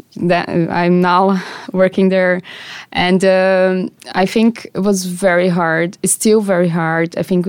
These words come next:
the remote and rural communities were even suffering, not more, because compared to a very low setting in the urban area, I think the,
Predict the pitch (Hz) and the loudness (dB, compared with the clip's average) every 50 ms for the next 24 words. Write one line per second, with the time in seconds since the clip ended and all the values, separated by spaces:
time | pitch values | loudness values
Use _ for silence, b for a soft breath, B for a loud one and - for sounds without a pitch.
0 | 180 170 175 - - 180 175 190 196 202 202 190 185 185 180 - 202 190 180 180 | -2 -2 -2 -2 -2 -2 0 2 4 4 4 4 4 2 0 0 0 0 2 2
1 | 180 180 175 - - 190 175 175 180 175 - - 180 180 175 - - _ _ - | 2 0 -2 0 0 0 0 2 0 -2 -4 -2 -2 -2 -2 -2 -4 _ _ -20
2 | - - - - - _ _ _ - 196 196 202 196 196 190 - - - 190 - | -20 -18 -20 -20 -20 _ _ _ -4 -2 -2 0 0 0 0 0 0 -2 -2 -2
3 | - 190 185 180 180 180 175 175 170 - - b b b b b b b b b | 0 0 0 0 0 0 0 -2 -2 -6 -10 b b b b b b b b b
4 | b b 277 277 269 - 247 220 202 202 208 202 208 - 196 180 170 170 175 - | b b 0 0 2 4 4 4 6 4 2 2 0 0 -2 -2 -2 -4 -6 -2
5 | - 190 185 202 185 185 180 - - 185 175 170 160 165 170 180 180 190 190 185 | 0 0 2 2 2 0 0 0 0 0 0 0 -2 -2 0 2 2 2 2 0
6 | 185 - _ _ - 202 190 190 185 185 190 - - 190 180 180 - 208 185 180 | -2 -6 _ _ -4 0 2 4 4 4 2 0 0 -2 -2 0 0 0 2 2
7 | 175 175 180 - 175 175 175 175 175 175 175 175 175 180 175 175 180 180 180 175 | 2 2 0 0 2 2 2 2 2 2 2 2 0 0 0 0 0 0 0 0
8 | 180 185 175 175 - - - - 170 - 190 185 175 - - - 180 175 170 170 | 0 0 0 -2 -2 -2 -4 -6 -2 0 0 0 0 -2 -4 0 0 2 2 0
9 | 165 180 180 | 0 -2 -6